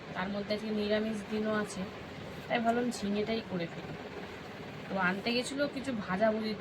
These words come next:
জন্য, আর ভাজা কি খাবে, ওই এক ভেন্ডি, নয় উচ্ছে, আর নয় ওই লাফানা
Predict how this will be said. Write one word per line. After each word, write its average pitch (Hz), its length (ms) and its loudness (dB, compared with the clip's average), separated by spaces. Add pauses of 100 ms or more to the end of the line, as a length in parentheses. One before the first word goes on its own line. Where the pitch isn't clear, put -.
জন্য, 175 180 2 (200)
আর 165 80 0 (180)
ভাজা 180 280 2 (100)
কি 240 80 -2 (120)
খাবে, 151 260 -4 (760)
ওই 226 140 2 (760)
এক 196 100 0 (320)
ভেন্ডি, 208 440 2 (240)
নয় 185 240 4
উচ্ছে, - 320 0 (280)
আর 175 80 2 (120)
নয় 226 160 2 (640)
ওই 180 80 0 (100)
লাফানা 175 420 2